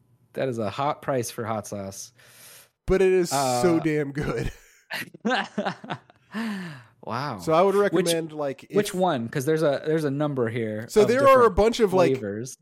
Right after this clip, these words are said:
Speaker 2: kinda outlandish ones, like blueberry habanero is one of 'em or something like that. Um, w-, and
Speaker 1: Yeah, yeah.
Speaker 2: all, so far, all of the ones that I've tried are good, but the best are, like, the basic ones, the smoked
Speaker 1: Okay.
Speaker 2: jalapeno.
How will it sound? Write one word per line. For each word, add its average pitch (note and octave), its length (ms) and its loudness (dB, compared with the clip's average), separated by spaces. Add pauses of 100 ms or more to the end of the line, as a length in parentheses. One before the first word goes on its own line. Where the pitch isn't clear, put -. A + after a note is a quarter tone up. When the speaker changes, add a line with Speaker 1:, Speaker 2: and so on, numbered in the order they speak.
Speaker 2:
kinda D3+ 480 0 (420)
outlandish C#3+ 720 0
ones, A2 320 -8
like A#2+ 300 -4
blueberry D3+ 600 2
habanero A#2 720 -4
is G2 100 -10
one G#2 180 -8
of F#2+ 100 -10
'em G2+ 140 -8
or G2 40 -10
something G#2+ 240 -10
like G2 180 -10
that. G#2 200 -6 (400)
Um, C#3 400 -2 (220)
w-, D3 60 -12 (100)
and F3 140 0
Speaker 1:
Yeah, - 180 -4
yeah. B2 280 -2
Speaker 2:
all, F3 40 -2
so C4 240 2
far, A3 360 6
all G3 340 6
of F#3+ 120 0
the G3+ 80 4
ones F#3 240 2
that E3 100 0
I've D3+ 200 2
tried C3+ 420 -4
are A2+ 160 -4
good, G2+ 480 -10
but D3 300 0 (480)
the E3 160 -4
best D#3 400 2
are, G#3 140 4
like, F3+ 160 4
the C#3 80 -2
basic B2+ 440 -4
ones, F#2+ 300 -8
the A#2 180 -4
smoked C#3+ 500 -2
Speaker 1:
Okay. - 0 -
Speaker 2:
jalapeno. E3+ 720 0